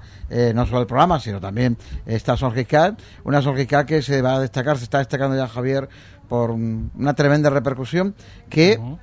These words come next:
Speaker 1: está en todos los medios internacionales, los codificados y tal. Sin embargo, no sé si también será una orden del gobierno a ciertos medios. Yo, fuera de lo habitual, o sea, fuera del circuito normal de repercusión, todavía no he visto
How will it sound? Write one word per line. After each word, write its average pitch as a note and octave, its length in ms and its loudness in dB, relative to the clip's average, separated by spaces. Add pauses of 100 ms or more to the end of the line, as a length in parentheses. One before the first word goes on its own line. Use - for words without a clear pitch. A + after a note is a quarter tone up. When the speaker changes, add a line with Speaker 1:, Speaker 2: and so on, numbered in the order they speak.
Speaker 1:
está D#3 300 0
en C3+ 60 -2
todos C#3 160 2
los C#3 80 2
medios D3 160 4
internacionales, C#3+ 540 2
los E3+ 100 2
codificados C#3+ 520 -2
y D#3 60 -2
tal. F#3+ 240 2 (300)
Sin F3 240 0
embargo, E3+ 340 4
no C3+ 140 2
sé C#3+ 60 2
si C3+ 60 -4
también D3 220 0
será D3 140 0
una C#3+ 100 2
orden C#3+ 140 2
del C#3+ 100 2
gobierno C#3 360 0
a - 20 -4
ciertos C3+ 280 -2
medios. D3 340 2 (320)
Yo, C#3 320 2
fuera F3+ 360 4
de F#3 140 4
lo F3 60 6
habitual, E3+ 520 2 (240)
o A2 80 -8
sea, C3+ 320 2 (180)
fuera D#3 180 2
del F3 100 2
circuito D#3 540 0 (280)
normal C3+ 460 2
de D3 80 2
repercusión, C#3+ 640 0 (460)
todavía D3+ 260 6
no E3 80 6
he E3 40 4
visto E3 420 0